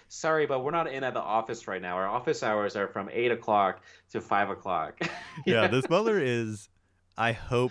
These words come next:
Speaker 2: he gets fired. Like, I hope the parents come home and are like, "You did, you did what with our daughter? <laughs> Like,
Speaker 1: <laughs> Yeah,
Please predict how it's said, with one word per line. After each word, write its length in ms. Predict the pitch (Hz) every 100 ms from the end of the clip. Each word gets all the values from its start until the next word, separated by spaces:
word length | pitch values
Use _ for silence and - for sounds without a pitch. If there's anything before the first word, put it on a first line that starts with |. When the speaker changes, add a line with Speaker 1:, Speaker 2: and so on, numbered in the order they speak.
| -
Speaker 2:
he 140 | 110
gets 240 | 104 90 -
fired. 300 | 90 85 -
Like, 220 | 127 127
I 180 | 117 117
hope 380 | 110 113 135 - _ _ _ _ _ _ _ _
the 120 | 135
parents 320 | 123 117 110 -
come 180 | 110
home 240 | 98 113 85
and 100 | 87
are 140 | 92
like, 280 | 95 95 92
"You 180 | 95 110
did, 300 | 208 226 - - - - - _ _ _ _ _ -
you 120 | 127
did 160 | 240 113
what 360 | 85 92 -
with 140 | 170 190
our 120 | 185
daughter? 380 | 180 190 214 -
<laughs> 40 | - - _ _ 196 -
Like, 160 | 170 -
Speaker 1:
<laughs> 80 | -
Yeah, 180 | 381 -